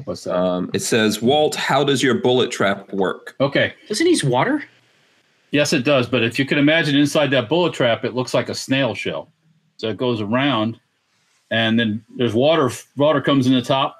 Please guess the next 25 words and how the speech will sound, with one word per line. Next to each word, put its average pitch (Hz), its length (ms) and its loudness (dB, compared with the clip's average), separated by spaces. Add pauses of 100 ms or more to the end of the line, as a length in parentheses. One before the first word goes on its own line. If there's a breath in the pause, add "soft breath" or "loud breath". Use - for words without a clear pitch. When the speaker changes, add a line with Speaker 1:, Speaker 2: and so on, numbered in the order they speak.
(100)
Speaker 1:
So 120 200 -2
where 127 80 2
that 156 160 2
hole 156 260 2
is, 123 100 0
where 127 80 2
I 117 40 0
stick 127 240 -4
the 107 80 -10
gun 147 260 2
in, 107 220 -2 (320)
there's 113 180 -2
water 131 340 2
dropping 120 440 0
in 98 100 -2
front 110 240 -2
of 101 60 -4
there, 87 240 -8 (500)
and 110 80 0
that 139 160 2
water 139 280 4
runs 127 280 2
down, 127 480 0 (500)
down 127 280 2
that, 113 240 0